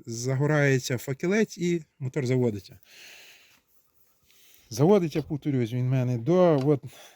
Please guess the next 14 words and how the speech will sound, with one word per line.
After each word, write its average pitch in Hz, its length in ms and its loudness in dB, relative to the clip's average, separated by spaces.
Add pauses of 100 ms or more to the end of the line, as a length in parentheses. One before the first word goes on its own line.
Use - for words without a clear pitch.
є 143 220 -2
навіть 127 300 0
відео 120 320 0
на 120 120 -2
каналі, 120 380 -2
що - 140 -10
я 113 100 -2
заводив 113 460 0
в 113 60 -6
мінус 127 260 -2
чотири 175 400 -2
без 147 160 -2
проблем. 147 520 0 (1080)
Тут 170 240 -4